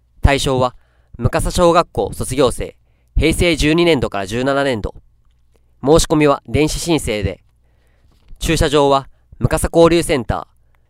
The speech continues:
ー、向笠小学校体育館南側、向笠小学校運動場東側をご利用ください。間に合わない方は、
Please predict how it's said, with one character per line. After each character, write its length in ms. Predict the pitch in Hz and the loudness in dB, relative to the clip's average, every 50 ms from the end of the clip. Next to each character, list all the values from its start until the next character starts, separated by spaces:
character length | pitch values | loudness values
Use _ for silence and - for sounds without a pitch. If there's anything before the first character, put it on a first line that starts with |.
| _ - | _ -12
ー、 40 | 113 | -8
向 80 | 117 | -6
笠 240 | - 151 147 143 165 | -4 -4 -4 -6 -8
小 220 | - 185 180 165 156 | -4 -2 0 0 0
学 140 | 170 165 | 0 -4
校 180 | - - 110 104 | -2 -2 -4 -2
体 220 | - 120 123 135 | -2 -2 -2 -2
育 120 | 139 - - | -4 -6 -6
館 160 | 127 104 95 | -8 -6 -6
南 260 | 98 101 104 107 107 | -6 -8 -6 -6 -6
側、 240 | 104 104 101 101 - _ _ _ _ _ _ _ _ _ _ _ _ - | -4 -4 -6 -6 -8 _ _ _ _ _ _ _ _ _ _ _ _ -2
向 120 | - - - | -2 0 2
笠 220 | 156 147 - 160 | 2 0 -2 0
小 180 | - 180 170 160 | 4 4 4 6
学 180 | 170 160 _ | 4 2 _
校 260 | - 123 110 104 - - | 0 0 0 0 -2 -4
運 200 | 127 131 135 151 | -4 -2 -2 2
動 160 | 151 156 147 | 2 2 4
場 140 | 135 151 143 | 4 4 2
東 320 | 131 113 107 131 127 - 117 | 2 2 0 -2 -4 -4 -2
側 160 | 139 139 135 | 0 4 4
を 260 | 131 127 127 127 - - - | 6 6 4 2 0 -8 -4
ご 120 | - 110 | -2 0
利 80 | 113 127 | 2 4
用 140 | 139 143 - | 2 2 2
く 80 | - | 2
だ 80 | 135 131 | -2 -2
さ 160 | - 143 123 | -2 -2 -6
い。 100 | 95 - _ _ _ _ _ _ _ _ _ _ _ _ _ _ _ _ - | -6 -6 _ _ _ _ _ _ _ _ _ _ _ _ _ _ _ _ -6
間 120 | 113 120 | -4 -2
に 100 | 127 147 | 0 2
合 60 | 170 185 | 4 4
わ 120 | 196 202 | 4 4
な 80 | 180 143 | 4 2
い 40 | 120 | 0
方 220 | 131 113 113 107 | 0 -2 -2 -2
は、 180 | 104 98 98 | -2 -4 -6